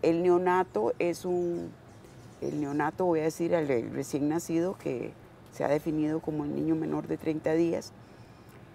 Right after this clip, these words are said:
esos, esos, esos bebés pueden, eh, tener manifestaciones no nece-, eh, o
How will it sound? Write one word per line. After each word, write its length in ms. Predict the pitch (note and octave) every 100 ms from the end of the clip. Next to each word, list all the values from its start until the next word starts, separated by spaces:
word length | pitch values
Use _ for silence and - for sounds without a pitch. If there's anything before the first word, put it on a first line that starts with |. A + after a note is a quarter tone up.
| - - - -
esos, 420 | F3 F#3 G3 F#3+ -
esos, 440 | F3 E3+ G3 - -
esos 340 | F3 F3+ F#3+
bebés 540 | G#3 G#3 G3 F#3 G3 - - - - - - - - - - - -
pueden, 460 | D#3+ E3 E3+ F3+ E3+ - - - - - - - - -
eh, 320 | D#3 D3 C#3+ -
tener 360 | E3 D#3+ D#3+ E3+
manifestaciones 1200 | F#3+ F#3 F#3 F#3+ - F3 E3+ F3 E3+ E3+ F#3+ - - - - - - - - - -
no 160 | F3
nece-, 360 | F3 F#3+ F#3+ -
eh, 240 | C#3 C#3+ B2
o 720 | - D3 C#3 C3+ C3+ -